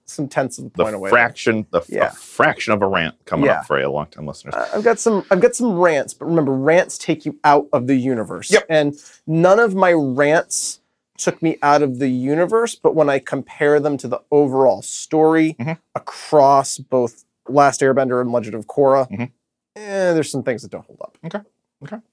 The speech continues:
Speaker 2: Okay. Th-, those will be good discussions to have when we do Korra.
Speaker 1: Yeah.
Speaker 2: When we tackle Korra.
Speaker 1: Yep.
Speaker 2: Yeah. Uh,
Speaker 1: Sketch, what's your score?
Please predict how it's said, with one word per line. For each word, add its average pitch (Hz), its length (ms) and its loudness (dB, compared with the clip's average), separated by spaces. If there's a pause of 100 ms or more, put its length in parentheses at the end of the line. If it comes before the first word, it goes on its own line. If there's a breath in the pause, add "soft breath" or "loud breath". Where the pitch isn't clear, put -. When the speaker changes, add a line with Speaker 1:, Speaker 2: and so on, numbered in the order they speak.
(380)
Speaker 2:
Okay. 92 80 -20 (160)
Th-, 123 200 2
those 143 220 4
will 147 80 -2
be 123 80 -2
good 110 120 -2
discussions - 480 -12
to 85 80 -14
have 87 180 -8 (1200)
when 95 120 -10
we 87 60 -12
do 78 140 -16
Korra. 69 220 -14 (520)
Speaker 1:
Yeah. 175 160 2
Speaker 2:
When 87 100 -12
we 78 60 -16
tackle - 260 -14
Korra. - 200 -20
Speaker 1:
Yep. - 100 -12
Speaker 2:
Yeah. - 60 -20 (760 loud breath)
Uh, 78 360 -6
Speaker 1:
Sketch, - 680 -4
what's - 140 -10
your - 60 -16
score? 175 340 -6